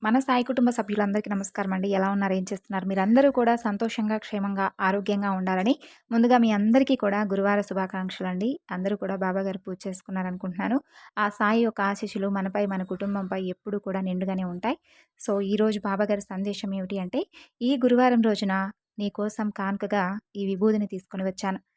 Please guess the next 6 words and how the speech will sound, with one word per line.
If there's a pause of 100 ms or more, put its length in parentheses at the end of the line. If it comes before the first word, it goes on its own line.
(240)
మనసారా
ఈ
సాయి
రూపాన్ని (140)
మనసులో
ధ్యానించుకొని,